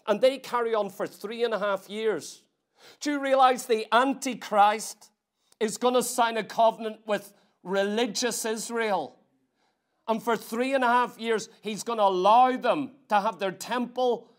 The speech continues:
and blood sacrifice. There's gonna be a revival of religious Judaism that does not believe that Jesus Christ is the Messiah. This has never happened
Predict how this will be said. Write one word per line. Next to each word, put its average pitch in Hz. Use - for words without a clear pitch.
and 190
blood 214
sacrifice. 226
There's 285
gonna 254
be 214
a 214
revival 196
of 185
religious 185
Judaism 220
that 202
does 240
not 214
believe 185
that 156
Jesus 196
Christ 170
is 170
the 170
Messiah. 156
This -
has 147
never 180
happened 214